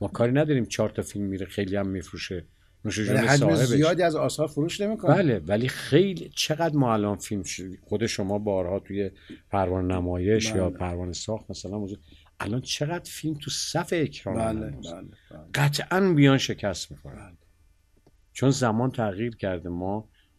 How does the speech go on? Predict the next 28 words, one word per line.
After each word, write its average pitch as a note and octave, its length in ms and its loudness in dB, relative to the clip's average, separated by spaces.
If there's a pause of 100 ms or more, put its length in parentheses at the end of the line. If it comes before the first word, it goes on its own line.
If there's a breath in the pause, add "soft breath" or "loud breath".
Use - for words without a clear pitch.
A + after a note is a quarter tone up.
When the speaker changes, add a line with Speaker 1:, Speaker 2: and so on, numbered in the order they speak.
(140)
Speaker 1:
همه A#2 240 2
چی C#3+ 140 0
به B2+ 180 4
روز A#2 360 2
داره F#2 200 2
اتفاق F2 460 -4
میفته. E2 560 -8 (580 soft breath)
پس - 180 -4
بنابراین G#2+ 640 0 (100)
فکر C3 220 0
می‌کنم G#2 400 -6
که F2+ 240 -8 (440 soft breath)
رسالت A2 640 0
یک C3 300 2
هنرمند G2+ 580 -4
این A2+ 120 -4
است A2 240 -8
که G#2+ 240 -4 (420 soft breath)
بایستی G2+ 440 -2
بدونه A2 300 -4
که G#2 140 -6
الان G2+ 180 -4
تو G2 140 -12
چه - 160 -6
شرایطی G#2 520 -2
داره F2+ 200 -2
زندگی E2 420 -8
می‌کنه D#2+ 420 -12